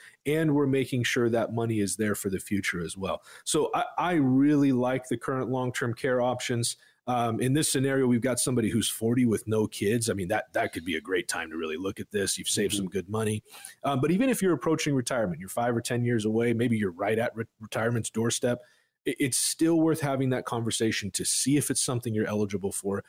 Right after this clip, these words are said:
Speaker 1: And it really just boils down to being a good custodian of the funds and making sure that we get the most bang for our buck and that our dollars are working for us.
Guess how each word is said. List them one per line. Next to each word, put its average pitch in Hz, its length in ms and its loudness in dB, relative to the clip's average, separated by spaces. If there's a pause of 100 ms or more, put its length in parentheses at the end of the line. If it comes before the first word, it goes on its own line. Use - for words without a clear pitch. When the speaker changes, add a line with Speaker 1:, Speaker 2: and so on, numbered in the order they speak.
(260)
Speaker 1:
And 127 100 0
it 117 100 0
really 131 380 4
just 107 300 0
boils 104 280 2
down 98 280 -4
to 92 60 -10
being 92 180 -4
a 87 80 -4
good 107 300 -4
custodian 113 580 0
of 98 100 -4
the 107 80 0
funds 101 420 -6 (260)
and 117 180 0
making 120 320 0
sure 107 260 2
that 101 120 2
we 104 120 0
get 98 160 -2
the 104 80 -4
most 101 460 -2
bang 101 260 -4
for 113 160 -2
our 95 140 -2
buck 95 340 -4 (240)
and 107 160 -2
that 110 80 2
our 95 140 2
dollars 98 560 0
are 90 100 -6
working 85 440 -10
for - 220 -8
us. - 440 -6